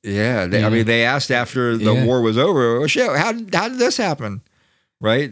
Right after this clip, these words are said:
Speaker 1: I mean, the violence that, that happened and the
Speaker 2: But,
Speaker 1: judgment
Speaker 2: but the,
Speaker 1: and
Speaker 2: it's, if people ask, like, "How could this happen?" It's like you don't, okay, easy. Your, your family has to fucking eat.
Speaker 1: Mm.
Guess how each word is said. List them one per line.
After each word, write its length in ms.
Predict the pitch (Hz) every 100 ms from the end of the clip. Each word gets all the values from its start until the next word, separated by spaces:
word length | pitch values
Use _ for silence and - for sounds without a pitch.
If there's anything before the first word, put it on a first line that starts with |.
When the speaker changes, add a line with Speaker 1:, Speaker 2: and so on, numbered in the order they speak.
| 82
Speaker 1:
I 60 |
mean, 260 | 120 127 123
the 100 | 113
violence 680 | 98 110 151 147 104 - -
that, 240 | 104 101
that 280 | 104 101 90
happened 400 | 95 90 98 98
and 100 | 95
the 40 | 98
Speaker 2:
But, 60 |
Speaker 1:
judgment 680 | 98 113 135 120 98 147 165
Speaker 2:
but 0 |
the, 60 | 147 151
Speaker 1:
and 160 | 95 - -
Speaker 2:
it's, 200 | 170 156 - - -
if 100 | 170
people 240 | 247 262
ask, 180 | 170 175
like, 100 | 151
"How 140 | - 131
could 160 | 156
this 140 | 127 117
happen?" 460 | 196 196 131 127 - - -
It's 160 | 180 -
like 180 | 226 220
you 80 | 156
don't, 300 | 151 131 - - - -
okay, 200 | 113 -
easy. 300 | 226 190 120
Your, 140 | 120 -
your 120 | 139 135
family 260 | 214 226
has 100 | 202
to 100 | -
fucking 320 | - 165 135
eat. 280 | 131 151 - _ _ _ _ _ _ _ _ _ _ _ _ -
Speaker 1:
Mm. 320 | 85 87 67